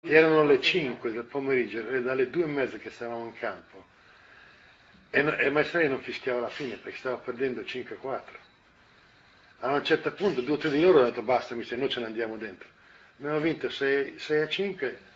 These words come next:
oh, fischiato la fine. <laughs> Eravamo, eravamo rimasti in cinque, sei, noi eravamo in otto. <laughs> Allora, sì, sì, no,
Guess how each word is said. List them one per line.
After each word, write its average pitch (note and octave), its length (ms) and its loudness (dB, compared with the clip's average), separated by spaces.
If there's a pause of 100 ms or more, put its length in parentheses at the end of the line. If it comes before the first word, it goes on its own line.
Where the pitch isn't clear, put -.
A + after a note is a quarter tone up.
oh, C3 120 -6 (480)
fischiato B2 460 -8
la B2 80 -6
fine. - 320 -10
<laughs> - 320 -10 (240)
Eravamo, F#3+ 760 6 (480)
eravamo F3+ 140 -2
rimasti F3+ 440 4
in D3+ 80 -6
cinque, D#3+ 360 0
sei, D3+ 180 2
noi D3 100 0
eravamo A#2+ 240 -2
in B2 60 -4
otto. - 440 -2 (120)
<laughs> - 120 -20
Allora, F#2 380 -12 (380)
sì, C3+ 160 -2
sì, G#2 280 -6
no, F#2+ 160 -10